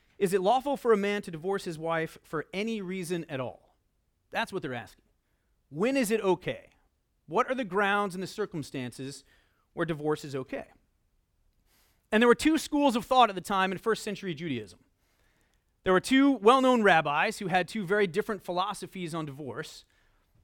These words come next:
and so people generally tended to fall in one of these two camps. And so one of the schools of thought followed Rabbi Shammai and said that divorce was only allowed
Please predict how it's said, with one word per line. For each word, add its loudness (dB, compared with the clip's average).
and -4
so 6
people 0
generally -2
tended -2
to -2
fall 2
in -2
one -2
of -6
these -8
two -14
camps. -14
And -6
so 0
one 4
of 6
the 2
schools 0
of -2
thought 2
followed 4
Rabbi 4
Shammai 0
and -6
said -4
that -8
divorce -4
was -8
only -4
allowed 0